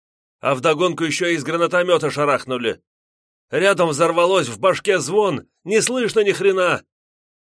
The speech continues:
Встряли мы по собственной глупости. Пошли в том направлении, куда нам указал усатый Керим, пусть его в аду черти жарят во все щели. И тут же нарвались на толпу вооружённых до зубов мужиков.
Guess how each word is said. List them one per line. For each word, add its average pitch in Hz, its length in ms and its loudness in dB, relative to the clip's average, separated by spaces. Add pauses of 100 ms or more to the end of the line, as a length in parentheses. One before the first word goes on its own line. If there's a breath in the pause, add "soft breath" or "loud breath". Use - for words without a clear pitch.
(280)
Встряли 143 480 -2
мы 135 140 0
по 123 120 -2
собственной 101 520 -4
глупости. 85 640 -10 (480)
Пошли 131 300 -4
в - 80 -6
том 127 160 0
направлении, 120 580 0
куда 110 300 0
нам 107 160 -4
указал 101 400 -2
усатый 90 360 -6
Керим, 123 460 -4 (280)
пусть 147 300 -4
его 131 220 0
в 101 80 -2
аду 110 240 -2
черти 110 380 -4
жарят 101 400 -2
во 95 100 -4
все 101 220 -8
щели. 80 480 -6 (520)
И 101 120 0
тут 170 220 0
же 151 100 -4
нарвались 135 560 0
на 110 120 -4
толпу 110 320 -2
вооружённых 110 640 -2
до 98 120 -4
зубов 92 340 -6
мужиков. 92 640 -8